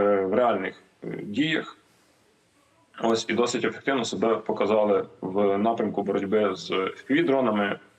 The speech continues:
з розвідувальними дронами, такі як, е, Mavic. Ось, е,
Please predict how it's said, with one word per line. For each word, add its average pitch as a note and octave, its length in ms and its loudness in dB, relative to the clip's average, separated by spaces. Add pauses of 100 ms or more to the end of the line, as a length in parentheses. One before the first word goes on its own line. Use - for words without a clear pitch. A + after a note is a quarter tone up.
(100)
з F2+ 200 -8 (520)
розвідувальними B2+ 580 0
дронами, A2 640 0
такі - 160 -6
як, - 280 -2
е, - 100 0 (520)
Mavic. A2 420 2 (880)
Ось, - 440 -2
е, G2 220 0